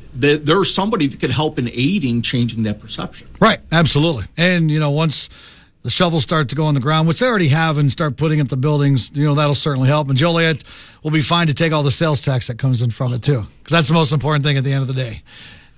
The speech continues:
Speaker 2: You know, this, all the image isn't that bad. Just give us the sales tax.
Speaker 1: No, right, well, it's funny. Follow the money, right?
Speaker 2: Yeah.
Speaker 1: I mean, I mean, I live in an area where for the first fifteen years, all they did was put up banks. And I'm scratching my head
Speaker 2: <laughs>
Speaker 1: going,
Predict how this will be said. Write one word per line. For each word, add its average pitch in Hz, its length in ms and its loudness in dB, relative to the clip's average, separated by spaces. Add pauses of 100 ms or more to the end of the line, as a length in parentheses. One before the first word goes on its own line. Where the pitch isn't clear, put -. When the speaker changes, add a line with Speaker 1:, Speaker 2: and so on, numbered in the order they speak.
(100)
Speaker 2:
You 143 80 -2
know, 147 220 2 (180)
this, 170 180 2
all 233 140 4
the 208 120 2
image 208 220 2
isn't 165 300 -2
that 240 320 0
bad. 240 500 0
Just 175 200 2
give 240 140 2
us 190 120 2
the 175 100 0
sales 156 300 0
tax. - 420 -8
Speaker 1:
No, 185 200 -10
right, 208 180 -10
well, 170 420 -10
it's 147 240 -14
funny. 147 440 -10 (140)
Follow 135 280 -8
the 135 100 -8
money, 135 280 -6
right? 117 260 -12 (120)
Speaker 2:
Yeah. 151 300 4
Speaker 1:
I 127 80 -12
mean, 135 140 -12
I 131 60 -12
mean, 139 220 -10
I 135 80 -10
live 131 200 -10
in 135 80 -10
an 127 140 -6
area 135 260 -4
where 127 280 -6 (1000)
for 143 160 -6
the 123 80 -8
first 147 320 -8
fifteen 127 360 -4
years, 151 380 -4 (580)
all 165 120 -4
they 175 100 2
did 190 160 -2
was 160 140 -2
put - 180 -6
up 113 160 -4
banks. 180 500 -4
And 135 120 0
I'm - 80 8
scratching 175 460 2
my 139 80 -6
head 180 300 -2
Speaker 2:
<laughs> - 0 -
Speaker 1:
going, 139 220 -6